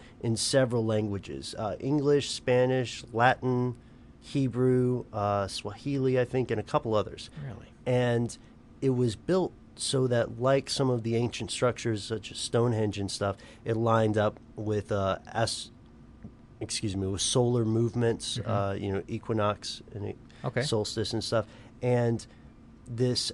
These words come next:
Speaker 1: had these very strange, um, things that were sort of, uh, kind of a New Age Ten Commandments, which is very controversial.
Speaker 2: Yeah.
Speaker 1: Um, but they said they, you know, I'm not gonna list all of that. That's for a different kind of show.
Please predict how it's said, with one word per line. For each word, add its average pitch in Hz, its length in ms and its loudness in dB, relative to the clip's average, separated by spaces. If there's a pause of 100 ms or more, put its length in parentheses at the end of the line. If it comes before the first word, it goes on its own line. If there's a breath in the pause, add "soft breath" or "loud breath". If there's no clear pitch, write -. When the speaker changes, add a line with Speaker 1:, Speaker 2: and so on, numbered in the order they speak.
Speaker 1:
had 139 360 2
these 117 180 0
very 139 340 2
strange, 117 840 0
um, 98 440 -2 (840)
things 123 280 6
that 107 80 2
were 107 120 0
sort 139 280 2
of, 110 200 0
uh, 104 400 -2
kind 127 220 4
of 107 100 2
a 101 280 2 (300)
New 131 260 4
Age 117 280 0
Ten 123 280 2
Commandments, 104 800 -2 (360 loud breath)
which 110 240 -2
is 101 160 -2
very 113 480 2
controversial. 123 840 0 (220 loud breath)
Speaker 2:
Yeah. 110 100 -10
Speaker 1:
Um, 104 220 0
but 107 160 -2
they 123 80 0
said 117 360 2 (160)
they, 120 300 0 (400)
you 160 140 2
know, 135 120 8
I'm 143 80 6
not 131 180 6
gonna 107 180 2
list 101 300 0
all 95 160 2
of 90 100 -4
that. 92 220 0
That's 127 200 0
for 104 200 -2
a 98 60 -2
different 92 360 -6
kind 90 200 -4
of 87 80 -4
show. 95 380 -2